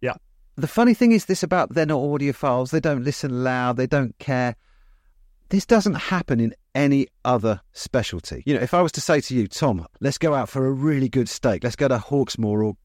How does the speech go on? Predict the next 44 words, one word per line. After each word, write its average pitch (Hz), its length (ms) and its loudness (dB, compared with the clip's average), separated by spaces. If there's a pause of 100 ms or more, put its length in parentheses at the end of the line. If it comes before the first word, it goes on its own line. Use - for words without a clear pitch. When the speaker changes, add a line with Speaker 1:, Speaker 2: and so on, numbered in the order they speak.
(140)
Speaker 2:
Goodman 104 320 2
or 80 120 -2
something," 65 480 -10
you're 123 140 0
not 170 160 2
gonna 156 180 2
turn 127 240 0
around 113 180 0
to 104 100 -6
me 98 120 2
and 98 80 0
go, 98 280 0 (120)
"Oh, 127 140 0
but 110 100 -4
I'm 165 140 0
not 127 140 0
a 113 40 0
gourmet, 120 440 0
Owen. 78 260 -6 (160)
I'm 120 140 0
not 120 120 2
really 117 220 2
into 127 220 0
my 87 100 2
food, 85 400 -4
you 101 60 0
know, 87 200 0
I, 95 140 0
I 90 60 -8
think 131 220 -2
I'll, 113 120 2
I'll 131 100 0
just 135 140 -8
go 123 80 2
to 98 60 2
McDonald's, 82 420 -4
it'll 80 100 -6
be 92 80 -4
fine." 98 280 -4
Speaker 1:
Mm. 127 460 -2 (200)
Speaker 2:
No 220 140 2
one 254 80 4
says 214 260 0
that. - 220 -8